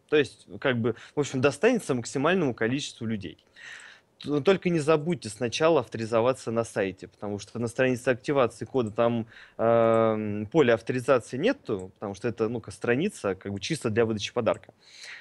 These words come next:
Вот. И убедитесь, что на сайте вы авторизованы нужным аккаунтом, там, не твинком своим, не знаю, не маминой почтой или что-то такое.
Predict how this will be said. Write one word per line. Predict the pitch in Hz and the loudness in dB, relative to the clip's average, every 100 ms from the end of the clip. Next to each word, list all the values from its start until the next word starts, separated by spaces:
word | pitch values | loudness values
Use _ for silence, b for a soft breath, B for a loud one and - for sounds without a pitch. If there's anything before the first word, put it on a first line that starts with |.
| B | B
Вот. | 127 127 92 - - | 2 2 2 -4 -4
И | 220 | -2
убедитесь, | 160 151 208 165 110 | 0 0 0 0 -2
что | - | 0
на | 131 | 0
сайте | 127 170 220 - 113 107 - | 2 2 2 2 2 2 0
вы | 123 | 2
авторизованы | 147 - 131 123 170 139 135 | 2 2 -4 0 0 2 0
нужным | 143 170 120 110 | 0 0 0 0
аккаунтом, | 110 113 104 95 92 87 - | 0 0 0 -2 -8 -14 -14
там, | 85 85 101 | -12 -12 -6
не | 143 | -6
твинком | 147 139 120 - 135 120 | -2 -2 -2 2 2 2
своим, | - 113 107 110 107 107 b b b b | -2 0 2 2 0 -6 b b b b
не | 113 117 | -4 -2
знаю, | 120 120 120 | 2 4 4
не | 139 | 4
маминой | 151 156 143 123 | 4 4 2 -2
почтой | 117 120 117 - - 104 101 - | -2 -2 -2 -4 -6 -4 -4 -10
или | 82 117 120 110 104 101 | -10 -6 -2 0 0 -2
что-то | 98 - 110 104 | -6 -12 -14 -10
такое. | 117 - 254 214 | -6 2 4 4